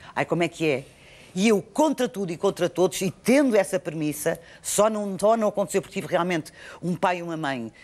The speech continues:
eh, fora do comum para aquela, para aquela altura, e noutras, eh, noutras atitudes que eu tomei,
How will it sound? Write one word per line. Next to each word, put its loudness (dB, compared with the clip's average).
eh, -6
fora 0
do -6
comum -14
para -8
aquela, -10
para -8
aquela -8
altura, -8
e -2
noutras, 2
eh, -2
noutras -2
atitudes -6
que -4
eu -2
tomei, -2